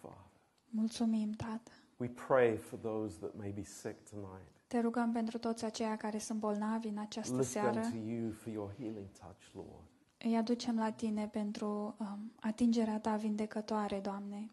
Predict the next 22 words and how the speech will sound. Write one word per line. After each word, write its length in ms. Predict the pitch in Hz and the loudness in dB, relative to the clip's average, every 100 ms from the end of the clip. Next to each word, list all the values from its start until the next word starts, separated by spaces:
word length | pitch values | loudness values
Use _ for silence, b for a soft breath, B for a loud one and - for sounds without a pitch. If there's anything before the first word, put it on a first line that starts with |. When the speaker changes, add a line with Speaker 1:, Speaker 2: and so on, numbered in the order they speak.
| - | -12
Speaker 1:
Thank 260 | - 104 - | -16 -16 -16
you, 100 | - - | -18 -16
Father. 280 | 90 - 101 - _ _ _ | -18 -18 -20 -20 _ _ _
Speaker 2:
Mulțumim, 680 | 240 226 - 226 214 208 202 | 0 0 0 0 0 -2 -2
Doamne. 520 | 202 208 208 220 220 - - | -4 -4 -4 -4 -6 -14 -12
Speaker 1:
In 280 | 92 90 95 | -10 -10 -10
Jesus' 560 | - 107 92 98 - - | -8 -8 -8 -12 -14 -16
name. 300 | - 95 - - | -16 -18 -18 2
Speaker 2:
În 120 | 240 | 6
numele 400 | 240 233 226 220 220 | 8 8 6 6 2
lui 140 | 220 | 0
Isus. 560 | 226 - 247 240 - - - - - | -2 -4 -4 -4 -6 -10 -16 -20 -12
Speaker 1:
Amen. 500 | 76 92 87 76 - - _ - | -8 -4 -4 -4 -10 -18 _ -4
Speaker 2:
Amin. 440 | - 220 226 220 208 156 | 2 6 6 4 2 -4
Speaker 1:
Amen. 300 | 90 85 - - | -10 -12 -14 -12
Praise 320 | - 92 - | -8 -8 -2
the 80 | - | 2
Speaker 2:
Amin. 280 | 226 220 214 | 4 6 4
Speaker 1:
Lord. 140 | 214 | 0
Speaker 2:
Slavă 380 | - 233 220 220 | -2 -2 0 -2
Domnului. 580 | 214 208 208 208 214 208 - - _ - - | -4 -4 -2 -2 -2 -4 -8 -20 _ -18 -12
Speaker 1:
Um, 260 | 87 78 | -10 -10